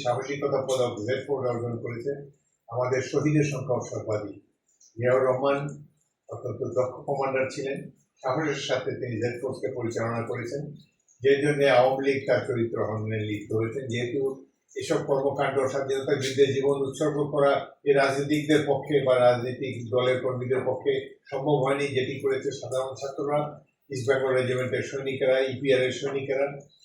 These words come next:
এই যে যারা মারণাস্ত্রের সামনে বুক পেতে দিয়ে শত্রুর উপরে প্রত্যাঘাত করেছে, যারা যুদ্ধে দেশের স্বাধীনতার জন্য হেলায় জীবন বিপন্ন করেছে, এই ধরনের স্যাক্রিফাইস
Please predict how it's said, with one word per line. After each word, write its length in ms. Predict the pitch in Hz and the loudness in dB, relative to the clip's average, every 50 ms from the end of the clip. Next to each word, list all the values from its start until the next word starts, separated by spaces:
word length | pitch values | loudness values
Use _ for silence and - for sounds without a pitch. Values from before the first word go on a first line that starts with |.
| _ _ _ _ _ - | _ _ _ _ _ 2
এই 160 | 139 139 139 139 | 2 2 2 4
যে 100 | 151 151 147 143 139 - | 2 4 4 4 4 6
যারা 200 | 143 139 143 147 151 147 147 - - - - _ _ _ _ _ _ _ _ _ _ _ _ _ _ - | 6 8 8 8 6 4 2 -2 -8 -14 -18 _ _ _ _ _ _ _ _ _ _ _ _ _ _ -10
মারণাস্ত্রের 680 | 120 123 131 135 135 139 139 127 - - 160 147 123 - - | -8 -4 -2 -2 0 0 0 0 -2 -2 -2 -2 -2 -2 -2
সামনে 280 | 147 143 139 139 143 143 131 123 113 | -4 -4 -2 0 0 2 2 0 0
বুক 140 | 123 147 147 143 143 | -2 -2 -2 0 0
পেতে 220 | 143 135 135 135 120 113 | 0 2 4 2 2 2
দিয়ে 180 | 120 120 110 107 - - - - _ _ _ _ _ | 0 2 2 0 0 -2 -8 -14 _ _ _ _ _
শত্রুর 320 | - 143 139 147 156 143 139 135 | -4 -4 -2 -2 0 -2 -2 0
উপরে 240 | 120 147 139 131 131 123 | 2 2 2 2 2 0
প্রত্যাঘাত 520 | 139 143 143 - 151 139 123 131 131 131 131 - - | -2 -4 -2 0 0 0 2 0 0 -2 -2 -4 -4
করেছে, 340 | 120 113 110 - - 110 104 92 - - _ _ _ _ _ _ _ - | -4 -2 -2 -4 -4 -10 -12 -12 -14 -18 _ _ _ _ _ _ _ 2
যারা 200 | 127 127 127 127 123 113 127 | 4 6 6 6 4 2 -2
যুদ্ধে 320 | 139 135 - - 147 147 143 - - - - - - - - _ - - _ _ _ _ - | -2 -2 2 6 8 10 10 8 6 0 -4 -8 -14 -18 -20 _ -20 -20 _ _ _ _ -8
দেশের 240 | - - - 151 131 - | -6 -4 -2 -2 -2 -2
স্বাধীনতার 520 | 143 143 139 143 139 139 135 135 139 131 - | -2 -2 0 0 0 0 2 0 0 0 0
জন্য 160 | 127 127 127 127 123 110 | -2 -2 -2 -2 -2 0
হেলায় 300 | 135 151 160 156 151 147 135 - | 2 4 6 6 6 4 2 0
জীবন 240 | - 131 131 127 - 113 | -2 0 0 -2 -2 -2
বিপন্ন 340 | 123 120 - 131 131 127 120 120 110 - | -6 -6 -4 -2 -2 -2 -2 -4 -4 -4
করেছে, 300 | 110 107 104 - - - - - - - _ _ - - - - - - 392 | -4 -4 -4 -6 -6 -10 -10 -12 -14 -16 _ _ -20 -20 -20 -18 -12 -8 -6
এই 80 | - 131 131 | -4 -2 0
ধরনের 360 | 139 143 147 143 143 143 131 117 - | 2 2 2 2 2 2 0 0 -2
স্যাক্রিফাইস 600 | 156 - - - 147 - 160 139 123 117 104 - | -2 -2 -2 -2 0 2 4 4 4 4 2 -2